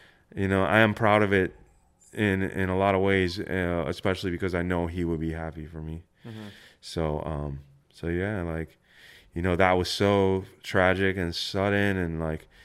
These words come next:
Speaker 1: really mysterious also. So, like, uh, there's, like, uh, there's just this sense of loss, but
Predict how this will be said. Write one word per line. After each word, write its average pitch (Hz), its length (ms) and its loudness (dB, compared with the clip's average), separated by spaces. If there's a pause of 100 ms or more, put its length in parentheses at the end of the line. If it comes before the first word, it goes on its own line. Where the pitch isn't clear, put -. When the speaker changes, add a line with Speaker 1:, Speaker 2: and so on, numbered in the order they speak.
(140)
Speaker 1:
really 104 200 4
mysterious 98 760 2
also. 95 600 -2 (160)
So, 90 340 -2
like, 85 320 -2
uh, 85 280 -2 (680)
there's, 90 280 -4
like, 92 240 -2
uh, 90 380 -2 (640)
there's 90 140 -4
just 104 180 4
this 104 160 -4
sense 107 260 0
of 104 80 0
loss, 107 320 2
but 101 360 2